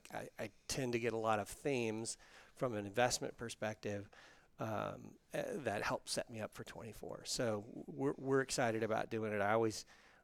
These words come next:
I love seeing the mix of, of people from kinda different walks of the industry.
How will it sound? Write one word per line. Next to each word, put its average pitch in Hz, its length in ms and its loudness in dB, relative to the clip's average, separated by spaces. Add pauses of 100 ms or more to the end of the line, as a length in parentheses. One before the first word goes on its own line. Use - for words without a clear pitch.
I 120 40 -6
love 110 260 4
seeing 110 280 -2
the 104 80 -4
mix 104 360 -4
of, 104 200 -8 (200)
of 131 220 -14
people 110 280 -8
from 101 460 -10
kinda 95 200 -6
different 107 440 -6
walks 107 400 -2
of 104 120 -10
the 104 140 -4
industry. 101 580 -6